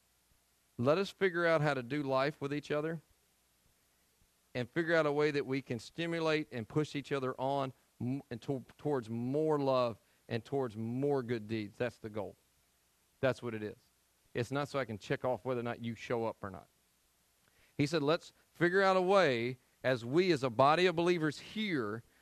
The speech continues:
let's figure out a way that we can do this thing called life together. And in the process, let's encourage one another.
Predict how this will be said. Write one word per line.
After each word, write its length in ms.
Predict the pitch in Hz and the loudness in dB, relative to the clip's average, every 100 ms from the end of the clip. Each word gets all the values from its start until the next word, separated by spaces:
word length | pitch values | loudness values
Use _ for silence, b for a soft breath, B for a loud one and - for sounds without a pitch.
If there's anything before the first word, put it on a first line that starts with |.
| b | b
let's 180 | 143 - | -2 2
figure 280 | 180 196 | 4 6
out 160 | 208 196 | 8 8
a 60 | 190 | 6
way 180 | 196 | 4
that 160 | 175 147 | 4 4
we 160 | 143 185 | 4 4
can 220 | 175 151 | 2 2
do 180 | 156 196 | 2 4
this 220 | 185 - | 4 2
thing 260 | 180 170 | 0 0
called 240 | 151 165 143 | 2 2 4
life 380 | 147 170 156 - | 2 2 0 0
together. 640 | 147 139 160 131 123 117 b b | 0 6 6 6 2 -4 b b
And 200 | - 143 | 0 0
in 200 | 147 160 | 2 2
the 100 | 156 | 2
process, 540 | 127 180 185 185 151 135 b b | 4 6 6 4 0 -2 b b
let's 240 | 170 165 | 2 2
encourage 600 | 147 - 196 202 190 139 | -4 -2 2 4 4 2
one 180 | 160 156 | -2 0
another. 380 | 151 156 127 | 2 2 2